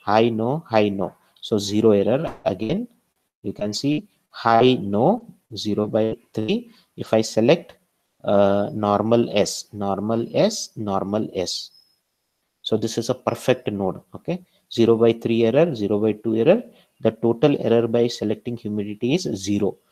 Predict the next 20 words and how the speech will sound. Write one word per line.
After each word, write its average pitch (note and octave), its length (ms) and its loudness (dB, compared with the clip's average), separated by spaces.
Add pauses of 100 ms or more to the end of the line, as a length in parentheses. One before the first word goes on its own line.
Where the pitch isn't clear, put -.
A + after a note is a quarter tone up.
(140)
So - 140 0
I A#2 240 0
will B2+ 180 2
get B2+ 160 2
a C3 80 6
very A#2+ 280 2
clear, A#2+ 420 4 (180)
uh, G#2 240 6
next, G#2 400 -6
uh, G2 160 4
branch. F#2 440 -4 (160)
So - 180 2
I B2 100 6
will A#2 140 2
continue G#2+ 340 -4
with G2+ 140 -6
the G2+ 100 -2
analysis. G2+ 600 -4 (340)
Next, - 360 0 (460)
windy, A2 560 0